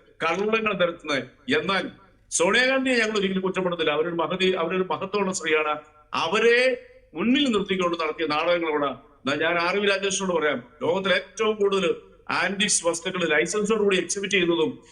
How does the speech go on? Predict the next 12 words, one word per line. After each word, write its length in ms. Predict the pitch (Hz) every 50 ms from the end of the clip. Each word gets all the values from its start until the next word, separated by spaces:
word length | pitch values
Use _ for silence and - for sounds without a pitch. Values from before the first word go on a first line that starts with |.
| - _ _ _ 139
വിക്-, 260 | 143 160 165 - -
വിൽപ്പന 360 | 170 165 160 160 202 196 196
ക്രയവിക്രയങ്ങൾ 800 | 196 190 180 170 - - 147 160 175 190 208 202 196 196 196 196
നടത്തുന്ന 360 | 185 175 170 170 175 165 165
നാല് 420 | 160 156 156 160 175 196 202 190 180
രാജ്യങ്ങളിൽ 320 | 175 175 180 170 170 165
മുൻപന്തി 300 | 156 151 160 180 175 175
നിൽക്കുന്നത് 440 | 170 160 156 156 151 151 143 131 - - - - - _ _ -
ഒന്നാമത്തെ 640 | 131 156 165 190 202 214 220 220 214 190 208 196 185
രാജ്യം 240 | 180 175 175 185 165
അമേരിക്ക, 440 | 156 160 170 170 170 - 156 135 131 131 - - _ _ _ _ _ _ _ -
രണ്ടാമത് 800 | - 151 165 175 180 190 208 214 220 220 226 226 202 208 202 196